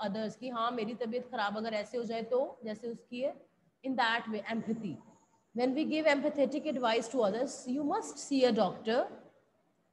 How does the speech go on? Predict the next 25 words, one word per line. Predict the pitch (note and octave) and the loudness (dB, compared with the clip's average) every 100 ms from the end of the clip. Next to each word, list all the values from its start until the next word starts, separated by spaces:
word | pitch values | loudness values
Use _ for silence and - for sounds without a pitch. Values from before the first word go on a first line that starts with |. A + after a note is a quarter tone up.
| _ | _
You | A#3 | -2
must | B3+ D#4+ - - | 4 4 4 2
visit | C4 A3+ C4 - - - _ _ _ _ _ _ _ | 2 6 4 2 -10 -18 _ _ _ _ _ _ _
a | G#3+ | -6
pediatrician. | G3+ C4 G3+ A3 A3 G#3+ - B3 C#4+ F#4 - - _ _ _ _ _ | 2 4 6 6 4 0 2 0 0 -4 -16 -20 _ _ _ _ _
You | A#3+ | 2
must | C4 F#4+ - | 6 6 6
work | C#4+ C4+ C4 - | 6 8 8 6
hard | A3+ G3 A3+ D#4+ - - | 6 6 4 0 -6 -20
if | G#3+ | -16
you | B3+ | -8
want | A#3 A3+ A3+ | -4 -4 -4
to | A3 | -4
get | G#3+ F#3+ | -4 -4
good | G#3 G3 | -6 -4
marks. | G#3+ A#3+ F4 - - _ _ _ _ _ _ _ _ | -4 -6 -6 -14 -20 _ _ _ _ _ _ _ _
Fine, | A3+ D4 | -6 -4
you | D4+ | -2
must | E4+ - - | -2 -4 -2
prepare | D#4+ C#4 C4+ | 2 2 2
harder | A#3+ G#3 G#3+ | 0 -2 -2
for | B3 C4 A#3+ | -4 -4 -6
your | A3+ | -6
competitive | G#3 G3 G3+ G3+ G3+ | -8 -8 -10 -10 -8
exams." | F#3+ A3 G3+ C4+ F4+ | -8 -6 -6 -6 -10